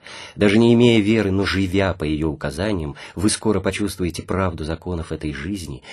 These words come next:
и эта правда, пережитая и проверенная вами лично, скорее всего, убедит вас. Посмотрите, какими средствами сам Господь пробуждает веру в тех людях, которые обращаются к Нему за помощью.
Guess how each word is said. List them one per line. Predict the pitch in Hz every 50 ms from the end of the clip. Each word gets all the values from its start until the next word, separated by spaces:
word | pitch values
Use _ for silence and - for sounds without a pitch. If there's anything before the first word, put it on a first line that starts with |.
| - -
и | - 80
эта | 82 78 - -
правда, | 78 - 82 82 90 95 90 80 78 69 - - - _
пережитая | - 98 104 104 90 82 71 71 - - 71 71
и | - - 104 101
проверенная | 95 - 98 98 95 82 87 95 92 85 82 78 78 76 71
вами | 71 82 80 76 73
лично, | 67 - 73 90 123 123 - - - - - - - -
скорее | - - - - 82 80 80 87 101 104
всего, | - - 104 98 90 85
убедит | 80 73 80 82 76 80 76 73 76 -
вас. | 76 73 - - - _ _ _ _ _ _ _ _ _ _
Посмотрите, | - 117 - 147 147 147 151 151 - 117
какими | - 110 107 127 123 107
средствами | 98 - 113 123 123 110 - - 98 98 95
сам | 92 - - 110 110 107 98
Господь | 101 107 - - _ - 104 101 87 -
пробуждает | 80 78 76 85 80 80 90 85 80 78 -
веру | 82 87 85 82
в | 80 -
тех | - 82 76 - -
людях, | 113 143 131 98 80 - - - - - - - -
которые | 117 117 139 135 127
обращаются | 123 107 120 120 - - - 135 139 139 127 123 - -
к | 107 -
Нему | 104 110 110 113
за | 107 113
помощью. | 107 - 120 107 87 78 - - - - 78